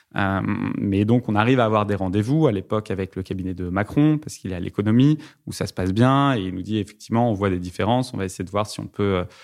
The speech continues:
euh, si on peut trouver des solutions. » Après, le sujet est pas simple, hein, on est quand même sur un, un secteur qui est très réglementé.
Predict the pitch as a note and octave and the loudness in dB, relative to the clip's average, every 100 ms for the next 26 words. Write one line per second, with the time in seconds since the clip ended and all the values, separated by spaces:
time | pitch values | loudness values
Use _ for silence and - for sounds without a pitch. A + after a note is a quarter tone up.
0 | - - - G1+ - - F#2 G2+ - F#2+ | -20 -12 -6 -6 -6 -6 -4 -6 -4 -4
1 | F#2+ F#2+ F#2 D3+ C3+ - G#2+ F#2 - G2 | -2 -2 -2 0 0 0 -4 -4 -6 -2
2 | G2 G2 - C3+ C3 G2+ G2 F#2+ F#2+ F#2+ | 0 0 -2 -2 -2 -8 -8 -4 -4 -4
3 | - F#2+ F#2 F#2 F#2+ - - A2 A2 - | -6 -4 -4 -4 -6 -8 -4 -4 -4 -4
4 | G#2+ G#2 G2+ F#2+ F#2+ D3+ | -2 0 0 -2 2 2